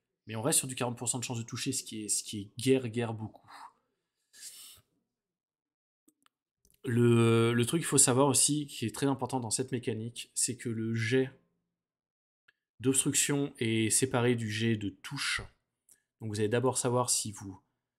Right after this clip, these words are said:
prenez l'obstruction, et une fois, et si jamais vous ne prenez pas l'obstruction, vous relancez le dé pour savoir si vous touchez réellement une fois que l'obstruction est passée. Et ça, c'est un truc qui est assez important, c'est-à-dire que vous faites deux jets de dés. Donc,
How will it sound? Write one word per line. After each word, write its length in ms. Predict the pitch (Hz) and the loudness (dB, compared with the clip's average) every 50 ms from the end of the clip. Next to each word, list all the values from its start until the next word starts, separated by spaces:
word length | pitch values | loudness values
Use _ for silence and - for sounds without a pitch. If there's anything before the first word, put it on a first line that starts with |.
| _ _ _ _ _ _ _ - _ _ | _ _ _ _ _ _ _ -20 _ _
prenez 320 | - - 147 151 151 147 | 0 2 4 6 6 6
l'obstruction, 600 | 143 135 139 - 139 120 - - - 131 139 - - | 6 6 4 2 2 2 2 0 0 0 -4 -6 -8
et 80 | - 113 | -8 -8
une 80 | 104 101 | -8 -8
fois, 340 | - - 135 127 127 123 | -4 -2 0 0 0 -2
et 60 | 110 104 | 2 2
si 180 | - - 120 | 4 4 4
jamais 220 | 107 120 117 120 117 | 2 0 0 0 -2
vous 140 | 113 110 | -4 -6
ne 60 | 98 90 | -10 -12
prenez 340 | - - - 135 131 131 | -10 -2 0 2 2 2
pas 120 | 131 131 117 | 0 0 -4
l'obstruction, 440 | 110 107 - - 110 - - 139 123 | -4 -4 -6 -8 -8 -6 -6 -6 -6
vous 160 | 110 101 101 | -6 -8 -10
relancez 520 | 104 - 123 131 131 127 120 - - 135 | -4 2 4 4 4 4 2 2 0 0
le 80 | 117 110 | 0 -2
dé 300 | 113 120 123 139 - _ _ _ _ _ _ _ _ _ _ | -4 -4 -4 -6 -8 _ _ _ _ _ _ _ _ _ _
pour 160 | - 113 - | -8 -2 0
savoir 260 | - 123 110 117 117 | 0 2 2 2 2
si 140 | - - 117 | 0 0 -2
vous 80 | 110 113 | -8 -12
touchez 340 | - - - - - - 135 | -12 -8 -6 -4 0 0 0
réellement 580 | 120 127 117 113 110 110 113 123 143 - - _ _ _ _ | 2 2 2 2 0 0 -2 -4 -4 -6 -12 _ _ _ _
une 80 | 117 107 | -10 -4
fois 160 | - 139 131 | -2 -2 -2
que 80 | - 139 | -2 -4
l'obstruction 500 | 131 - - 123 117 - - 127 123 113 | -4 -4 -6 -4 -4 -4 -4 -2 -4 -6
est 60 | 110 | -4
passée. 480 | - 113 107 - - - - - - _ _ _ _ _ _ _ _ _ _ _ _ _ _ - - - _ _ _ _ _ _ _ | -4 -2 0 0 -2 -2 -4 -10 -12 _ _ _ _ _ _ _ _ _ _ _ _ _ _ -20 -20 -20 _ _ _ _ _ _ _
Et 60 | - 117 | -2 0
ça, 160 | - 180 185 | 2 4 4
c'est 100 | - 170 | 4 4
un 60 | 131 | 2
truc 180 | - 170 151 - | 0 -2 -2 0
qui 80 | 123 | 0
est 20 | 110 | 2
assez 220 | 110 - - 190 | 2 2 2 2
important, 520 | 190 147 - 131 117 - - 127 147 - | -2 -2 -2 -4 -4 -2 -4 -4 -4 -4
c'est-à-dire 220 | - - - 117 107 | -6 -4 -4 -4 -4
que 60 | 117 | -6
vous 80 | 117 - | -4 -2
faites 260 | 135 117 - - _ | -2 -2 -4 -4 _
deux 140 | 139 151 151 | 2 2 4
jets 160 | 135 143 131 | 4 2 2
de 80 | 120 | 2
dés. 280 | 117 127 127 139 143 - _ _ _ _ _ _ _ _ _ _ _ _ _ _ _ - | 2 0 0 0 -2 -6 _ _ _ _ _ _ _ _ _ _ _ _ _ _ _ -6
Donc, 340 | 117 123 117 - - - | -4 -4 -4 -4 -10 -16